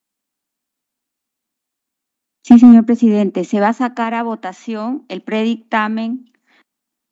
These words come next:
recaído en el proyecto de ley veinte noventa y cinco.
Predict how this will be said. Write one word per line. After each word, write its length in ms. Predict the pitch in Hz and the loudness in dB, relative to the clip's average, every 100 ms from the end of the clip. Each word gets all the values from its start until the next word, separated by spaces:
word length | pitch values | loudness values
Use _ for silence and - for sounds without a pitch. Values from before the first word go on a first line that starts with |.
| _ | _
recaído 680 | 202 196 190 214 233 240 247 | -6 -2 0 0 -2 -2 -2
en 180 | 226 196 | -4 -6
el 120 | 185 | -8
proyecto 440 | 180 185 196 208 | -8 -6 -6 -2
de 120 | 208 | -2
ley 260 | 196 202 208 | 0 -2 -4
veinte 400 | 185 208 202 214 | -4 -4 -4 -4
noventa 360 | 202 185 165 160 | -2 0 0 0
y 80 | 160 | -4
cinco. 460 | - 156 - - | 0 -2 -2 -10